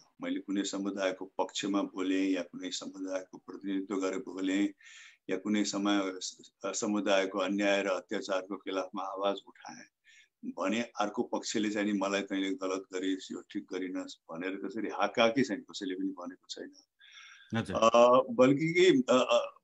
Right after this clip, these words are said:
Speaker 1: अझ भन्दाखेरि अब जब जुन बेलामा म गर्छु त्यो बेलामा चाहिँ नि अब चाहेर होस् नचाहेर होस् मेरा वरिपरिले चाहिँ नि मलाई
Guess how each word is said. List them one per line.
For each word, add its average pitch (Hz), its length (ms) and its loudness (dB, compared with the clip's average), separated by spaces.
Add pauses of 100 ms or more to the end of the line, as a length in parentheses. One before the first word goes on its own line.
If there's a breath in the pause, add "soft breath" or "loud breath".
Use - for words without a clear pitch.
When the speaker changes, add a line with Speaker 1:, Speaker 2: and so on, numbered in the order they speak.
(320)
Speaker 1:
अझ 120 60 4
भन्दाखेरि 120 580 4
अब 117 160 4
जब 127 180 2
जुन 135 220 6
बेलामा 139 360 8
म 131 220 6
गर्छु 131 320 6
त्यो 143 220 2
बेलामा 139 420 4
चाहिँ 131 300 4
नि 156 80 4
अब 120 220 2
चाहेर 127 360 6
होस् 139 300 4
नचाहेर 127 500 4
होस् 120 400 2
मेरा 113 200 2
वरिपरिले 117 640 2
चाहिँ 117 220 0
नि 120 60 6
मलाई 110 200 2